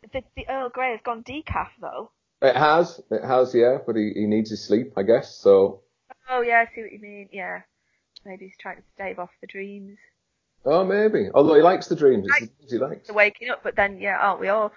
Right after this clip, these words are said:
Speaker 1: Who wouldn't want to stay an extra hour in bed now? Yeah.
Speaker 2: Absolutely right.
Speaker 1: Mm.
Speaker 2: Yes.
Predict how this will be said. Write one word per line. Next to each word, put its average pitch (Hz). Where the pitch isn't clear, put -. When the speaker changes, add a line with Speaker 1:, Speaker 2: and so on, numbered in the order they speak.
Speaker 1:
Who 226
wouldn't 226
want 214
to 208
stay 185
an 185
extra -
hour 180
in 170
bed 185
now? 175
Yeah. 202
Speaker 2:
Absolutely 82
right. 92
Speaker 1:
Mm. 185
Speaker 2:
Yes. 104